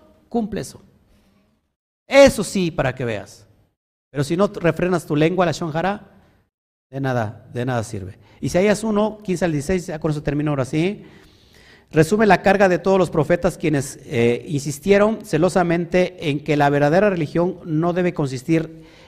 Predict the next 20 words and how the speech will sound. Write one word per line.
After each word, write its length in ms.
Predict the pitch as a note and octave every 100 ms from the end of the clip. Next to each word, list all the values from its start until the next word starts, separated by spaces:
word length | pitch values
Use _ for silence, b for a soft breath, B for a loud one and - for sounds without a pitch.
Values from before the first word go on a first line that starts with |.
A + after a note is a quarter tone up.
| B
en 240 | - D3+ D3+
meras 520 | F3+ G#3 G#3 G3+ -
observancias 800 | F3 - D#3 D3 F#3 F3 F3 - -
externas, 840 | D3+ - - A3 G#3+ E3+ G3+ A3 -
sino 320 | - D3+ D3
en 140 | D3
buenas 360 | C#3+ F3+ E3+ -
obras 420 | - F3 D3 B2+ -
que 140 | C#3
fluyen 440 | C3+ E3+ E3+ F3
de 180 | D3+ C#3
una 220 | C#3 D#3+ C#3+
buena 320 | D3 D#3 D#3+ B B
condición 540 | - B2+ A#2 - C#3 C#3
espiritual. 680 | C3+ - A#2+ A2+ A2+ F#2+ - - _ b b b b b b b b _
Si 340 | - C#3+ D3
yo 520 | C#3 G#3+ C4+ C#4+ - -
quiero 880 | G#3+ B3 B3+ A#3+ A#3+ A#3 - -
ser 380 | - - A3 A#3
religioso, 840 | G#3 E3+ C3+ B2 A2+ D3+ G3 -